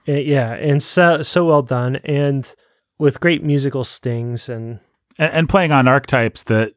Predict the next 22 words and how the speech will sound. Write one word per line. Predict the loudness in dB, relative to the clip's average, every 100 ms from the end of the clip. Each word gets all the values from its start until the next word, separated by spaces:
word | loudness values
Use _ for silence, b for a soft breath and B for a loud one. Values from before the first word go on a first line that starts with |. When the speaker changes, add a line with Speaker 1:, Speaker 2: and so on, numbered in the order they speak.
| -6
Speaker 2:
we | 0 2 2 2
as, | -2 -2 -4 -6 -8
uh, | -8 -10
Western | -6 -2 -2 -2 -2 0 0 -4 _ -8
Judeo-Christian | 0 2 4 2 0 -2 0 2
Speaker 1:
They | 2
spend, | 2 2 2
Speaker 2:
people | 2 4
Speaker 1:
they | 4
spend | 4 2 4
more | 4 2
Speaker 2:
understand. | 2
Speaker 1:
time | 0 0
establishing | 0 2 2 2 -2 -2 -2
something | 0 0 0 2
that | 2 0
is | 2 2 2
intuitive | -2 -2 2 4 4 2
for | 0 -4
us | -2 -2 -2 -4
to | -4 -4 -2 -2 -4
respect. | -6 -6 -2 -2 -2 -8 _